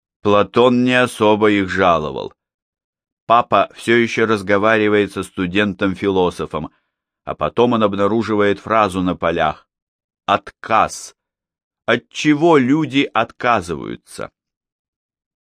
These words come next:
"Я оставил тебе свои тетради. Ты будешь годами читать и перечитывать их".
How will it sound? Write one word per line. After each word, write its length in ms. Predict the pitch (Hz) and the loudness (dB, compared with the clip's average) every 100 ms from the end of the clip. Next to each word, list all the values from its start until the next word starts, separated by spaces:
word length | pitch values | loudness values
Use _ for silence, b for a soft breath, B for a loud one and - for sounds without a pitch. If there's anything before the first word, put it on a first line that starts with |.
| - | -8
"Я 220 | 95 127 | -2 0
оставил 540 | 123 - 139 139 127 117 | 0 0 2 4 2 0
тебе 360 | 120 110 131 | -4 0 0
свои 340 | 131 107 117 113 | 0 0 0 0
тетради. 720 | 110 - 101 82 69 64 - _ _ _ _ _ _ | -4 -2 -2 -2 -4 -12 -16 _ _ _ _ _ _
Ты 160 | 135 131 | 0 2
будешь 400 | 143 139 143 120 | 2 2 0 0
годами 640 | 131 131 127 143 131 120 | 0 0 2 0 0 -4
читать 560 | - 117 - 139 131 | -4 -6 0 0 0
и 80 | 123 | -6
перечитывать 1000 | - 123 120 113 131 120 98 87 85 - | -6 -4 -4 -4 -6 -4 -4 -4 -6 -8
их". 380 | - 78 - - | -10 -10 -12 -20